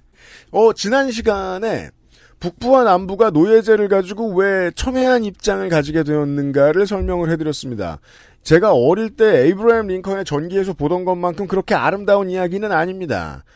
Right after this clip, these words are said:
그리고 전쟁이 끝났고 남부는 져서 이제 카니에 웨스트의 자켓에만 남아 있습니다.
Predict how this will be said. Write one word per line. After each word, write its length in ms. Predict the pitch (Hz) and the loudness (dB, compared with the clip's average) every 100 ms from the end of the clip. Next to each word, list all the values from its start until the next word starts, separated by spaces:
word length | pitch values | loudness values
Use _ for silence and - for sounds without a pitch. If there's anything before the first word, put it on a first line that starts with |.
| _ _ | _ _
그리고 300 | 151 185 233 | -10 -4 0
전쟁이 480 | 170 208 247 226 | 0 2 0 0
끝났고 680 | 185 240 240 226 - 175 220 - _ _ - _ | -2 -2 2 0 6 6 6 0 _ _ -20 _
남부는 520 | - 175 220 233 233 214 | -2 -2 -2 -2 -2 -2
져서 520 | 185 196 165 170 202 _ _ _ _ | -4 0 0 0 -6 _ _ _ _
이제 240 | 170 180 196 | -6 0 0
카니에 380 | - 226 226 214 | 0 -2 0 0
웨스트의 380 | 202 - 208 | 0 -2 -4
자켓에만 580 | 180 165 180 180 190 180 | -4 -4 -2 0 0 0
남아 280 | 151 151 143 | 0 0 0
있습니다. 580 | 123 - 101 82 73 | -4 -6 -8 -8 -10